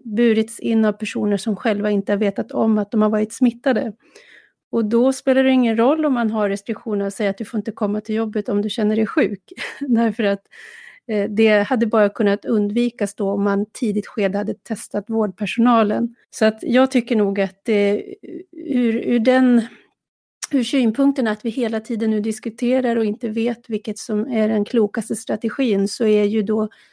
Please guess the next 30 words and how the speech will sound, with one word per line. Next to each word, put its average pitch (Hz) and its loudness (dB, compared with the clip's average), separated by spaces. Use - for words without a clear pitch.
nyheten 214 0
att 220 -4
vi 220 0
har 214 2
misslyckats 220 0
med 214 0
det 202 0
som 208 -2
var 214 0
huvudmålet. 214 0
Det 220 0
måste 208 -2
man 226 0
ändå 214 0
säga 208 -2
är 220 -2
en, 233 -2
en 254 2
rätt 220 2
stor 226 -2
nyhet, 208 2
och 226 -2
det 220 2
måste 233 0
ju 226 2
också 208 -6
leda 220 -2
till 226 -6
omprövning 214 2
av 202 0